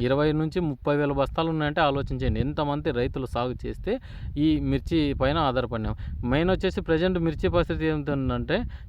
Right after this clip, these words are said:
చాలామంది అప్పులు ఉన్న రైతులు ఒకటేసారి కట్టుకోవచ్చులే, ఈ పంట పండితే దీన్ని మా-, మనము వాణిజ్య పంటగా పేర్కొంటున్నాం అనమాట. ఉద్యానవన పంటగా కాదు,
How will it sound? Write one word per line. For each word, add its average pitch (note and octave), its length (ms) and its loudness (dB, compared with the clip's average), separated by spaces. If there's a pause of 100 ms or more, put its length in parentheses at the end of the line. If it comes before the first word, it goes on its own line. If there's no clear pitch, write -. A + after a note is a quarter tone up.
చాలామంది E3+ 340 2
అప్పులు F3 300 4
ఉన్న E3+ 140 2
రైతులు D#3+ 320 2
ఒకటేసారి E3 600 2
కట్టుకోవచ్చులే, C3+ 640 -2
ఈ B2 220 -4
పంట C3+ 300 -2
పండితే C#3+ 460 -2 (300)
దీన్ని C#3+ 560 0
మా-, A2+ 560 0 (120)
మనము B2 580 -2
వాణిజ్య C#3+ 440 2
పంటగా D3+ 340 0
పేర్కొంటున్నాం B2 580 -2
అనమాట. G#2+ 260 -4
ఉద్యానవన B2 460 0
పంటగా A2 380 -4
కాదు, C3 260 -4